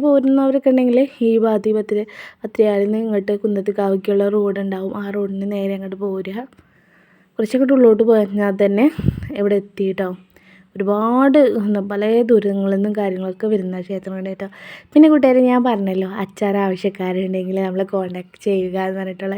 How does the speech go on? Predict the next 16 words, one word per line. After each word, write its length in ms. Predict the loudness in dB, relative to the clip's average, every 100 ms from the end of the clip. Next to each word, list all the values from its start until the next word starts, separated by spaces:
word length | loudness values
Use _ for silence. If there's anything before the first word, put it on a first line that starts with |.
| -4
ഇതാണ് 300 | -2 -2 -4 -8
ട്ടോ. 80 | -12 -14 -20 -20 -14 -4 -2
എന്താ 180 | -2 -4
അച്ചാർ, 360 | -6 -4 -2 0 -2 -4 -4 -2
എന്താ 220 | -2 -2 -2
നമ്മുടെ 280 | 0 0 -2 -4 -4 -2
വീട്ടിൽ 220 | 0 0 0
തയ്യാറാക്കുന്ന 560 | -2 -2 -6 -8 -10 -10 -8 -6
അമ്മ 200 | -4 -4
ഉണ്ടാക്കുന്ന 440 | -6 -8 -8 -8 -8
അച്ചാറാണ് 540 | -10 -10 -8 -10 -12 -12
ട്ടോ. 80 | -14 -16 -20 -18 -4 -2
ഞാൻ 120 | 0 2
പറഞ്ഞിട്ടുണ്ടായിരുന്നില്ല, 720 | 2 0 -2 -2 0 -2 -2 -4 0
എൻ്റെ 140 | 2
ഒരു 80 | 4